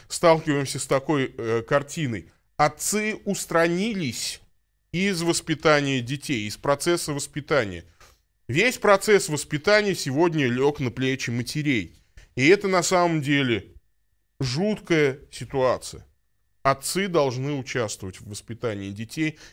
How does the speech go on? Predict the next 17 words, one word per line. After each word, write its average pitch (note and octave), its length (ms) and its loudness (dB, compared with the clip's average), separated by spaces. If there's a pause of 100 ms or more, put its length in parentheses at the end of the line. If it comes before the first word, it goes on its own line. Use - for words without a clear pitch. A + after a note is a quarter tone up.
иначе F3 480 2
они D#3+ 220 0
не D#3 220 -2
имеют D#3+ 380 -2
права C3 480 0 (200)
называться A2+ 760 -2
отцами. G2 560 -8 (2000)
Сегодня, F#3 640 4 (160)
э, A2 360 2
все E3+ 260 0
больше, B2+ 640 0 (360)
э, B2+ 120 -4
большую B2+ 400 -4
популярность, A2+ 800 -2
так F#2+ 160 -12
сказать, - 320 -12 (400)
эм, G2 840 -8